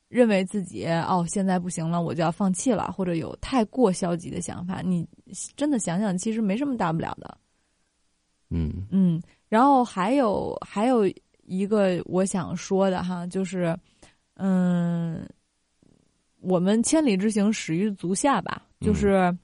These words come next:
Speaker 1: 往往你可能现在不得志的原因，也许是在于你有一方面差，比如说你不懂怎么给自己做 marketing，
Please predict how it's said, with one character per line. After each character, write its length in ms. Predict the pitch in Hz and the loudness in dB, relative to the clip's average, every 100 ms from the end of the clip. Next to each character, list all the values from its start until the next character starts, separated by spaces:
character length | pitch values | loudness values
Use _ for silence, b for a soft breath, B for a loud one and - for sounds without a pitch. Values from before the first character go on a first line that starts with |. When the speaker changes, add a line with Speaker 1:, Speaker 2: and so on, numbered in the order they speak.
| _ _ _ _ _ _ | _ _ _ _ _ _
Speaker 1:
往 340 | - 196 247 285 | 2 2 4 2
往 420 | 220 - 175 170 - | 2 0 -2 -4 -4
你 380 | 190 180 170 165 | 0 0 0 -2
可 180 | - 190 | -2 0
能 200 | 160 180 | 0 0
现 140 | 226 | 0
在 140 | 202 | 2
不 180 | 202 220 | 2 0
得 180 | 180 170 | 0 0
志 160 | 190 208 | 0 0
的 100 | 170 | 0
原 260 | 151 101 | 0 0
因， 340 | 170 165 170 185 b b b _ _ _ _ _ _ _ _ | 0 2 0 -4 b b b _ _ _ _ _ _ _ _
也 220 | 185 190 240 | 4 6 6
许 140 | 202 | 4
是 160 | 175 170 | -2 -2
在 160 | 165 | -2
于 140 | 156 151 | -2 -2
你 460 | 160 107 101 - - | -4 -4 -10 -6 -2
有 160 | 160 | 0
一 60 | 151 | 0
方 180 | 185 185 | 0 2
面 160 | 180 | 0
差， 300 | 185 233 - - | 0 -4 -6 -2
比 80 | 170 | -2
如 80 | |
说 160 | 180 202 | 2 2
你 160 | 190 175 | 2 2
不 160 | 247 | 0
懂 180 | 202 165 | 0 0
怎 120 | 175 | -2
么 120 | 170 | -4
给 120 | 170 - | -4 -6
自 160 | - | -6
己 60 | 170 | -4
做 140 | 170 | 0
marketing， 520 | 160 175 240 196 175 | 2 2 0 -2 -8